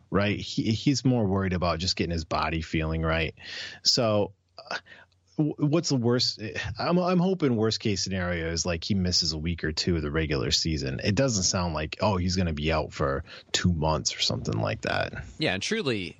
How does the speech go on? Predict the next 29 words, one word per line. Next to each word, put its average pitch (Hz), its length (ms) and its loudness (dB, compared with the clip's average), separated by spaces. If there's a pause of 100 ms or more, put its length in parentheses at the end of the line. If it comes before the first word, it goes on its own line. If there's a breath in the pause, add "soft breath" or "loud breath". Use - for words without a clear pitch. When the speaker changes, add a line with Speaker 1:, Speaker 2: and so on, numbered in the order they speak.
Speaker 2:
having 156 360 -4
him 92 240 -6
miss 95 180 -6
the - 160 -14
last 85 400 -4
two 95 140 -6
weeks 92 260 -6
of 78 120 -10
spring 87 260 -8
training 107 340 -6
might 120 160 -4
actually 92 320 -4
be 76 140 -12
a 78 60 -12
good 82 260 -10
thing. 78 220 -10
Get 107 140 -2
him 107 120 -2
off 95 160 -4
his 92 80 4
Speaker 1:
Yeah, 85 140 0
Speaker 2:
feet - 180 -4
a - 20 4
Speaker 1:
that's 135 160 0
Speaker 2:
little 104 160 2
Speaker 1:
not 78 140 0
Speaker 2:
bit. - 80 -6
Speaker 1:
a - 40 -8
loss. 65 500 -2